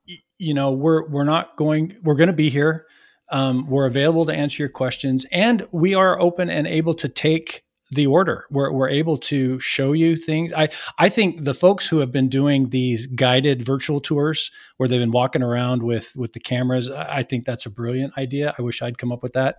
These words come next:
Um, I can't claim credit for that. Uh, where somebody can, can basically, you know, whether it's FaceTime on an iPhone or, or some other tool where they're walking around with the iPad, showing people the home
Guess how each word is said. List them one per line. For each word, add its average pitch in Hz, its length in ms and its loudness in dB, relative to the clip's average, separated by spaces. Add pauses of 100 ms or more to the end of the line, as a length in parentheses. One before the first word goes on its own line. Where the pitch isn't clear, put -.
Um, 117 300 -6
I 113 60 -8
can't - 260 -10
claim 120 200 -8
credit 123 280 -8
for 131 120 -4
that. 135 320 -2
Uh, 123 220 -6 (380)
where 135 120 2
somebody 147 440 4
can, 131 320 2 (240)
can 180 140 4
basically, 180 540 4
you 175 100 2
know, 151 140 4
whether 139 240 4
it's 123 140 -2
FaceTime 139 640 2
on 127 100 2
an 120 80 0
iPhone 123 580 0
or, 120 200 -2
or 120 80 -4
some 127 260 -2
other 123 160 -2
tool 123 380 -2
where 117 100 -2
they're 117 160 0
walking 131 300 0
around 131 160 4
with 127 100 0
the 117 140 -4
iPad, 123 480 2
showing 135 300 0
people 131 280 -8
the 113 100 -6
home 139 380 4